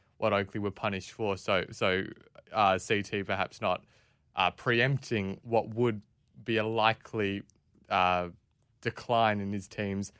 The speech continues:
level of energy. And, and I think that we saw the antithesis of that in, in Bentley, who got stronger and stronger. And I think we talk about Ya-, Yaqub Mustafa, who was obviously so influential.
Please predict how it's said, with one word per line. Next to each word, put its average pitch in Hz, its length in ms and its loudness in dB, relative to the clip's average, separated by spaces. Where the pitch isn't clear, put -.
level 110 400 0
of 101 80 -4
energy. 107 500 -4
And, 90 100 -2
and 110 140 2
I 104 80 6
think 101 240 -2
that 104 140 -4
we 101 100 -4
saw 101 240 -2
the 98 160 -2
antithesis 113 640 -4
of 117 200 2
that 92 180 4
in, 101 160 -2
in 98 200 -6
Bentley, 98 400 -4
who 98 120 -8
got 90 260 -4
stronger 123 400 -4
and 98 120 -8
stronger. 95 440 -4
And 107 80 -2
I - 20 -4
think 104 140 -4
we 110 100 2
talk 147 260 2
about 113 220 2
Ya-, 107 140 0
Yaqub 101 440 -2
Mustafa, 95 520 0
who 95 100 -4
was 95 140 -4
obviously 104 480 0
so 95 200 -2
influential. 90 640 -10